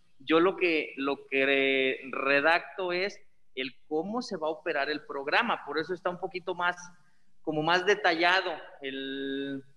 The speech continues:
en las reglas. Entonces, si lo tienen a bien, este, yo propondría que se hiciera así. O sea, si quieren, aprobamos las nuevas reglas de operación y que se vayan todas de, de una vez con esas,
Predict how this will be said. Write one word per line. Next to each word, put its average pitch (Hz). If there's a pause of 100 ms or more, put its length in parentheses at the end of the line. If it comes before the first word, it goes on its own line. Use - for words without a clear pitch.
(140)
en 143
las 143
reglas. 175 (460)
Entonces, 165
si 147
lo 143
tienen 196
a 165
bien, 214 (240)
este, 139
yo 151
propondría 170
que 175
se 156
hiciera 143
así. 226 (440)
O -
sea, 123
si 120
quieren, 190 (100)
aprobamos 139
las 180
nuevas 175
reglas 180
de 180
operación 175
y 151
que 143
se 135
vayan 147
todas 151
de, 123
de 131
una 151
vez 151
con 135
esas, 123